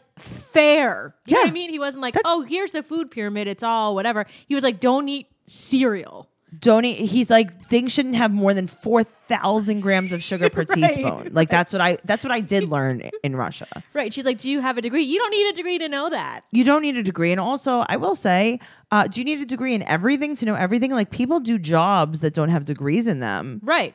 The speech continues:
Speaker 2: You know? Uh, I also feel like he might, like, the only thing that personal trainers kinda do know is, like, how to be lean.
Speaker 1: Yeah. How to look
Speaker 2: And how to make muscles. So, like, I, I would say, yeah.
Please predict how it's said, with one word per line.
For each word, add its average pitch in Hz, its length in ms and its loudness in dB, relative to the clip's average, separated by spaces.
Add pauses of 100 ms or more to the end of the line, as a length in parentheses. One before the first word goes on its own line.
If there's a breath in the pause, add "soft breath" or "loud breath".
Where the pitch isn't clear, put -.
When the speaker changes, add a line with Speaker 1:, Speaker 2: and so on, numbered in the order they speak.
(120)
Speaker 2:
You 190 140 0
know? 175 300 4 (100)
Uh, 175 440 8 (480)
I 202 120 4
also 226 300 4
feel 214 280 2
like 196 460 2 (580 soft breath)
he - 240 -2
might, 294 240 0 (160)
like, - 160 -6 (120)
the 277 180 -6
only 302 320 -4
thing 294 160 -6
that 294 160 -4
personal 233 360 -4
trainers 208 440 -2
kinda 185 380 -4
do 180 180 2
know 214 500 -4 (200)
is, 185 200 -4
like, 160 380 -2 (120)
how 165 260 -2
to 151 300 0 (240)
be 156 120 -6
lean. 147 560 -4
Speaker 1:
Yeah. 262 220 -8 (340)
How 202 80 -10
to 214 80 -8
look 214 180 -12
Speaker 2:
And 160 320 0
how 170 160 -2
to 147 220 -2 (280)
make 156 160 -4
muscles. 170 440 -2
So, 180 160 4
like, 160 320 2 (1040)
I, - 40 -10
I - 220 -10 (140)
would 523 80 -2
say, 196 220 0
yeah. 185 380 2